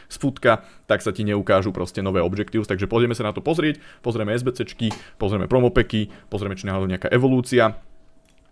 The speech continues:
a poďme do toho. Ty-, takže, poďme to čeknúť. Včera to začalo celkom zaujímavo, to pro-, to mor-, to promo, vyšlo nám toho dosť veľa. A dneska máme tu niečo nové.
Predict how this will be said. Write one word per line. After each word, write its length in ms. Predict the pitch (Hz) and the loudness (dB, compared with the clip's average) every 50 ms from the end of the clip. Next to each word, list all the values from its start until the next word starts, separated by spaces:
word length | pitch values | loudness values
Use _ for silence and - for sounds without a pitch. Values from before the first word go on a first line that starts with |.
| - - - | -10 -6 -4
a 40 | 101 | -4
poďme 320 | - - 113 110 107 110 104 | -2 -2 0 0 2 2 2
do 0 | |
toho. 240 | - 104 92 87 90 - | 2 0 -2 -2 -4 -4
Ty-, 160 | - 127 120 - - - - | -6 -6 -6 -8 -4 2 4
takže, 400 | 135 123 107 110 95 - - - - - - - - - - - - - - - | 4 4 4 0 -4 -4 -6 -8 -18 -16 -14 -12 -12 -12 -14 -16 -20 -20 -14 -10
poďme 240 | - 117 123 117 113 | -8 -6 -6 -6 -4
to 320 | - 113 110 104 - - - | -2 0 0 0 -2 -6 -10
čeknúť. 400 | - - 95 92 - 90 87 - | -8 -6 -6 -6 -6 -10 -10 -6
Včera 160 | - 185 202 | -2 -2 0
to 160 | 196 156 139 | 0 2 2
začalo 240 | 139 - 151 127 123 | 2 4 4 2 2
celkom 240 | - 127 143 143 113 | 2 0 -2 -2 -2
zaujímavo, 400 | 95 104 95 95 98 104 104 - | 0 0 0 0 0 -2 -2 -2
to 80 | 120 | -2
pro-, 240 | 101 104 104 120 123 | -2 -2 -4 -4 -4
to 160 | - - 120 | -4 -4 -2
mor-, 240 | 117 123 127 127 - - - | -2 -2 -4 -4 -6 -8 -8
to 80 | 113 | -6
promo, 400 | - 107 110 117 120 147 156 - - 113 | -2 0 2 4 4 2 2 0 -2 -4
vyšlo 240 | 117 - 135 120 113 | -2 0 0 -2 -2
nám 80 | 117 | 0
toho 160 | - 113 113 | 0 0 0
dosť 320 | 98 92 92 120 120 113 107 | 0 2 4 4 4 4 4
veľa. 220 | 95 87 92 101 - - - - - - - - - - - _ _ _ _ _ _ _ _ - | 0 0 0 0 -2 -6 -12 -20 -20 -20 -20 -20 -20 -20 -20 _ _ _ _ _ _ _ _ -8
A 20 | 107 | -4
dneska 480 | 104 135 147 135 - - - - - - - - - - 113 | -2 0 0 -2 0 0 0 0 0 -2 -8 -10 -10 -6 -4
máme 240 | 113 120 131 - - | -4 -2 -4 -4 -6
tu 80 | 131 | -6
niečo 160 | 135 131 - | -6 -6 -4
nové. 240 | 131 131 143 147 196 | 0 0 2 2 0